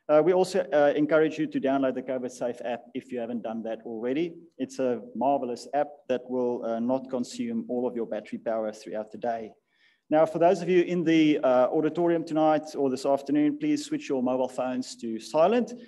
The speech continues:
And for those of you that's on Zoom, and I know there's, there's quite a lot of you on Zoom, um, it doesn't really matter if your phone is on silent or not.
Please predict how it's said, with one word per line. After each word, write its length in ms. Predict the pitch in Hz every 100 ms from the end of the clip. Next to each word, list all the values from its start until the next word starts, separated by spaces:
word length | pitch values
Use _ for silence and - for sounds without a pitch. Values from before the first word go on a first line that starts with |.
| _ -
And 180 | 131 131
for 140 | 139
those 280 | 131 156 151
of 80 | 139
you 220 | 143 143
that's 320 | 135 127 - -
on 220 | 135 139
Zoom, 420 | 120 165 180 175 143
and 120 | 127
I 80 | 120
know 160 | 131
there's, 240 | 123 117 110
there's 320 | 120 117 -
quite 180 | 139 120
a 60 |
lot 180 | 117 156
of 100 | 156
you 80 | 147
on 140 | 139
Zoom, 400 | 131 147 147 143 - _ -
um, 220 | 120 123
it 120 | 139
doesn't 240 | 135 151 143
really 180 | 135 120
matter 320 | 156 190 135
if 220 | 117 -
your 120 | 127
phone 300 | 120 127 123
is 160 | 123 -
on 100 | 113
silent 440 | - 113 113 110
or 140 | 110 113
not. 260 | 117 120